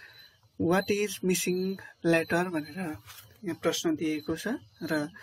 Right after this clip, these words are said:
एउटा matrix दिएको छ, कुन number छुटेको छ त्यो पत्ता लगाउनु पर्ने छ यहाँनिर। र छुटेको number चाहिँ, अ, छुटेको number चाहिँ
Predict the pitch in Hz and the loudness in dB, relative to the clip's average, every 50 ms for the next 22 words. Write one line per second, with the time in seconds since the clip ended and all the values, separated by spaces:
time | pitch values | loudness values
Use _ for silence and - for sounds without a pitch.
0 | - - - - _ - 170 156 156 151 147 160 165 160 - - 185 170 - - | -12 -12 -12 -10 _ -2 0 2 2 2 4 4 2 2 2 0 -2 -2 -2 -2
1 | 226 233 180 175 170 165 175 170 - - 214 - - 165 165 160 156 151 151 156 | 0 2 4 4 4 2 -2 -2 -2 -2 -2 0 2 2 2 2 2 0 0 -2
2 | - - - - - 160 143 - 156 - - - - - - - - - - - | -4 -8 -8 -4 -2 -2 0 0 -2 -2 -2 -4 -4 -6 -10 -12 -12 -14 -8 -4
3 | - 170 160 - 165 - - 156 156 156 147 147 147 147 143 - - 156 151 151 | -2 -2 -2 -2 -4 -2 -2 0 0 0 0 0 -2 -2 -4 -2 -2 -2 0 0
4 | 151 151 151 147 147 - - - - - - - 160 160 160 160 156 160 165 165 | -2 -2 -4 -6 -10 -12 -14 -16 -14 -10 -4 -2 0 0 0 0 0 0 0 2
5 | 175 196 240 - - - - - - - - 160 160 156 156 - - - 208 196 | 0 0 -2 -4 -8 -8 -8 -10 -10 -6 -2 -2 0 -2 -2 -2 0 2 2 2
6 | 185 - 170 160 156 151 151 151 156 165 165 - - 170 160 160 175 226 240 - | 4 4 2 2 2 2 2 2 2 0 0 -2 -4 -4 -2 -2 -2 -2 -4 -6
7 | - - - - - - - - - - - - _ _ - 147 151 151 147 143 | -14 -20 -20 -20 -20 -20 -20 -20 -20 -20 -20 -20 _ _ -6 -4 -2 -2 -2 -2
8 | 147 147 147 170 - - - - - - - 170 160 - 160 156 156 151 156 151 | -4 -4 -6 -8 -10 -12 -12 -8 -4 -2 0 0 2 2 2 0 2 0 -2 -2
9 | - - 165 151 156 - | -4 -2 -2 0 -2 -2